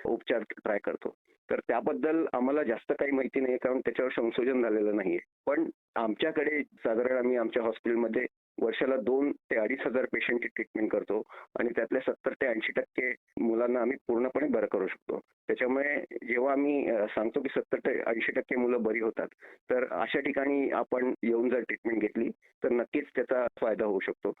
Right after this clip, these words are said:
दुसरीकडे ट्रीटमेंट घेण्यात तुम्ही वेळ वाया घालवू नका, कारण जेव्हा ट्रीटमेंट ॲडव्हान्स होते, जेव्हा कर्करोग ॲडव्हान्स स्टेजमध्ये जातो, त्यावेळी ठीक करणं थोडं अवघड जातं. त्यामुळे लवकरात लवकर ज्या हॉस्पिटलमध्ये,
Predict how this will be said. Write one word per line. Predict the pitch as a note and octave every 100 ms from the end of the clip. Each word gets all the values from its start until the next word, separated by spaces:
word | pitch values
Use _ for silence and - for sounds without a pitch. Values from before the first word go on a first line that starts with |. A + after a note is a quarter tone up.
| - - _ -
दुसरीकडे | A#2 D3 D3 C#3
ट्रीटमेंट | C#3 A#2+ - B2 A#2+
घेण्यात | A#2+ A2+ C3
तुम्ही | C3 B2+
वेळ | A#2 B2
वाया | C#3+ A#2+ A2+ G#2+
घालवू | A2 G2+
नका, | F#2 - - _ _ _ -
कारण | A2 A#2+ B2
जेव्हा | A#2+ B2+ A#2+ A#2+
ट्रीटमेंट | C#3 C3+ - D3 C#3
ॲडव्हान्स | A#2 A#2+ D3+ E3+
होते, | A#2+ G#2+ - _ G#2+
जेव्हा | B2+ C3
कर्करोग | A#2+ A2 C#3+ D3
ॲडव्हान्स | A#2 A#2 B2+ C#3+
स्टेजमध्ये | - B2+ A#2+ A2+
जातो, | G#2+ - G2+ - _ _ -
त्यावेळी | A#2+ B2+ C#3
ठीक | - - C3+ -
करणं | B2+ C3 F3
थोडं | - C#3+ -
अवघड | A2+ A2 A#2 -
जातं. | - F2 - _ _
त्यामुळे | - A#2+ C3+
लवकरात | A#2 A2 D3 D3
लवकर | C3+ - D#3 A3 - _ _ -
ज्या | A2 A#2+ D#3 D#3+ E3
हॉस्पिटलमध्ये, | C3 - C3+ B2 A2+ G#2+ A2